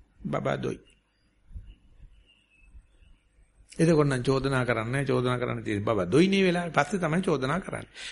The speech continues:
මේ දෙක වෙච්ච නැති කෙනෙක් නෑ. මේක මම නෙවෙයි. මේ ධර්මතාවයක්.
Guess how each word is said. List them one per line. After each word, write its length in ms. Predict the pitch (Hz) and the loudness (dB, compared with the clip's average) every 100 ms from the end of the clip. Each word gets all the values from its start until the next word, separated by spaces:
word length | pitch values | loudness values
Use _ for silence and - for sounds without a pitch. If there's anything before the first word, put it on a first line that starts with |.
| - | -2
මේ 200 | 190 190 | 2 4
දෙක 140 | 180 | 4
වෙච්ච 260 | 170 147 147 | 2 0 2
නැති 260 | 208 220 196 | 4 4 4
කෙනෙක් 280 | 156 120 147 | 2 2 0
නෑ. 160 | 151 | -2
මේක 300 | 139 147 180 | 2 2 2
මම 460 | 202 160 123 123 151 160 | 4 4 2 2 4 4
නෙවෙයි. 480 | 123 131 120 113 | 4 4 2 2
මේ 160 | 131 180 | 0 0
ධර්මතාවයක්. 1040 | 151 113 110 143 156 143 98 85 92 110 | 0 2 2 2 2 2 0 0 -2 -2